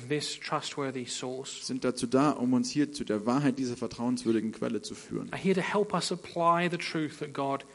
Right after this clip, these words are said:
Speaker 1: has given to us.
Speaker 2: Sie sind also dazu da, um uns, um diese Wahrheit, die Gott uns gegeben hat, anzuwenden.
Speaker 1: And again, this is not, this, this, this doctrine is not an invention of the reformers.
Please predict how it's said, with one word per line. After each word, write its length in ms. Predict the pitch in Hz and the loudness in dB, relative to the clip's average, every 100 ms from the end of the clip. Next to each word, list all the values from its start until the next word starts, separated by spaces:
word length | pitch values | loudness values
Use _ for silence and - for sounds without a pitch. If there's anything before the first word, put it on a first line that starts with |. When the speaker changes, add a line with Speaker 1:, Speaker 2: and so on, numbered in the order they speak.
| - - | -20 -12
Speaker 1:
has 180 | 135 123 | -10 -6
given 260 | 127 135 127 | -4 -2 -4
to 140 | 120 | -4
us. 260 | 107 - - | -10 -12 -14
Speaker 2:
Sie 80 | - | -12
sind 140 | 117 - | -10 -8
also 140 | 107 | -6
dazu 260 | 120 117 120 | -4 -4 -4
da, 200 | 123 123 | -4 -2
um 200 | 120 117 | -2 -4
uns, 180 | 117 - - | -4 -6 -6
um 160 | 127 110 | -6 -2
diese 460 | 110 92 95 92 - 104 | -4 -2 -2 -2 -4 -2
Wahrheit, 280 | 143 147 | 0 0
die 60 | 131 | 2
Gott 140 | 127 | 2
uns 140 | 123 117 | 0 -2
gegeben 340 | 110 131 120 | 0 2 2
hat, 120 | 110 | -2
anzuwenden. 540 | 123 131 - 101 92 82 - - | -2 -2 -2 -2 -4 -4 -14 -6
Speaker 1:
And 80 | 170 | -2
again, 380 | 165 202 165 135 - - - - | 2 2 2 0 -4 -12 -16 -4
this 200 | 185 175 | -2 0
is 120 | 185 | 2
not, 400 | 165 180 220 - 175 | 4 4 2 0 -2
this, 200 | 170 - | -2 -2
this, 300 | 160 - - | -4 -4 -4
this 180 | 156 - | -6 0
doctrine 380 | 185 190 170 | 0 0 0
is 80 | 147 | 0
not 220 | 151 180 | 2 2
an 80 | 190 | 4
invention 600 | 175 143 156 175 - 143 | 2 2 2 0 -2 -4
of 120 | 143 139 | -4 0
the 60 | |
reformers. 800 | 147 139 - 139 127 113 - - | 0 -2 -2 0 0 -2 -6 -10